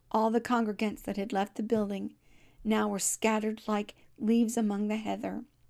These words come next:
each one falling under the power of the Holy Spirit,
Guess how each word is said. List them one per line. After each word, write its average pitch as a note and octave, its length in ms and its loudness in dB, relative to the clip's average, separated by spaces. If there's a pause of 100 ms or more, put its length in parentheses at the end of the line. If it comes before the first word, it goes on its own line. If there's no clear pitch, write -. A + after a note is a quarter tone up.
(1200)
each A#3 260 4
one G3 360 -2 (340)
falling A#3 600 4
under A3+ 180 2
the A3 100 2
power A#3 460 0
of A3+ 100 0
the A3+ 80 0
Holy A3 280 -4
Spirit, - 560 -8